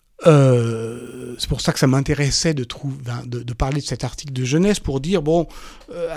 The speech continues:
à, à celles et ceux qui font des thèses, réfléchissez-y bien avant de parler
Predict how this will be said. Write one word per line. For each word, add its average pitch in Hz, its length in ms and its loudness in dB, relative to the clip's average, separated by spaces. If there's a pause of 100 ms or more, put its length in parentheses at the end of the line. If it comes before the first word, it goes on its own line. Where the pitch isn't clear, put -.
(180)
à, 151 120 -2
à 139 40 -2
celles 135 280 0
et 135 60 -2
ceux 165 220 -2
qui - 140 -10
font 135 200 -2
des 123 260 -6
thèses, 196 360 2
réfléchissez-y 139 1040 -4
bien 202 680 -2
avant 143 560 -2
de 135 140 -4
parler 160 800 0